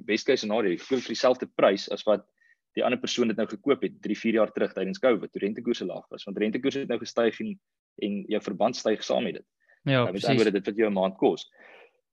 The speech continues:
Speaker 1: Ehm, nou, nou is jy, nou is jy vier jaar af in die pad of drie jaar af in die pad en jy kan die plek verkoop vir dieselfde prys as waarvoor jy dit gekoop het. Nou, wat was nou die regte gain geweest? Nou het jy dubbel soveel betaal vir daai verbandlening, jy moet nou jou huis verkoop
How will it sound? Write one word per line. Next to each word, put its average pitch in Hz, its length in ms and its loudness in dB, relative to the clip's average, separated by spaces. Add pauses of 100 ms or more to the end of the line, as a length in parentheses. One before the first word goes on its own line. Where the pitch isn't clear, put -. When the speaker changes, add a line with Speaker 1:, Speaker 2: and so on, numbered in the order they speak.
(160)
Speaker 1:
Ehm, 120 300 0 (400)
nou, 123 200 6
nou 113 180 4
is 123 80 2
jy, 165 140 4
nou 123 100 2
is 117 80 4
jy 151 60 0
vier 160 220 4
jaar 151 200 6
af 120 140 2
in 135 60 -6
die 110 160 -8
pad 120 220 2
of 95 80 -8
drie 110 180 -2
jaar 123 160 4
af 107 160 0
in 104 80 -8
die - 120 -14
pad 104 260 0 (320)
en 104 100 -2
jy 104 80 -2
kan 120 120 -2
die 113 80 -6
plek 127 200 0
verkoop 131 380 -2
vir - 100 -6
dieselfde 127 340 0
prys 123 280 2
as 120 100 -10
waarvoor 107 300 0
jy - 20 0
dit - 80 -6 (100)
gekoop - 280 4
het. 92 160 -2 (400)
Nou, 101 180 -4
wat 104 180 0
was 113 120 -2
nou 131 100 0
die 117 80 4
regte 107 320 2
gain 113 240 -2
geweest? - 340 -10
Nou 104 100 0
het - 80 -8
jy 123 100 -2
dubbel 123 240 2
soveel 135 280 0
betaal 113 460 0
vir 110 140 -6
daai 104 80 4
verbandlening, 101 640 -2
jy 101 60 0
moet 120 220 -2
nou 143 100 -2
jou 117 120 2
huis 87 160 -2
verkoop - 320 -6